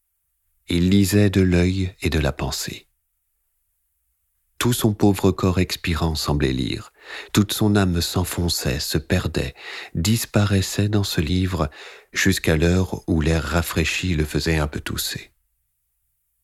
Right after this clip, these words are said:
Alors il se levait et rentrait. C'était un grand Allemand à barbe blonde qui déjeunait et dînait dans sa chambre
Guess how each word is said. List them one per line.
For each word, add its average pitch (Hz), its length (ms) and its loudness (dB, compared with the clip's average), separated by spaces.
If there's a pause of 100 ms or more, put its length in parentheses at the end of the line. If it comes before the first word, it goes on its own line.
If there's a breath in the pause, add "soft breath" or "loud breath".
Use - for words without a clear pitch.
(380)
Alors 87 320 4
il 92 100 2
se - 140 -2
levait 73 480 0 (680)
et 87 120 0
rentrait. - 500 -6 (2500)
C'était 127 400 2
un 131 60 6
grand 117 280 2
Allemand 107 500 4
à 104 120 2
barbe 98 360 2
blonde 90 560 2
qui 87 280 0
déjeunait 85 680 2
et 80 220 0
dînait 85 320 2
dans 80 140 0
sa - 160 -2
chambre 85 480 2